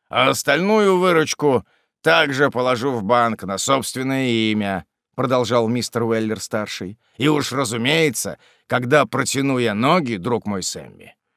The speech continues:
все эти денежки и с процентами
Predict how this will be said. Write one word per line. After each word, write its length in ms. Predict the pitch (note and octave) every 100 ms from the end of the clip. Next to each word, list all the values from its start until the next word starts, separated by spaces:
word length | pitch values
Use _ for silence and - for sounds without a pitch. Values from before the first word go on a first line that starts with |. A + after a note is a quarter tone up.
| _
все 360 | - - D#3 D#3+ -
эти 400 | C3 C#3+ - G2
денежки 760 | F#2 C#3 F3+ E3+ F3 C3+ -
и 380 | D#3 D#3 - G#2
с 80 | -
процентами 1040 | - D#2 - B2+ E3 F#3 - G3+ F#3 G#3+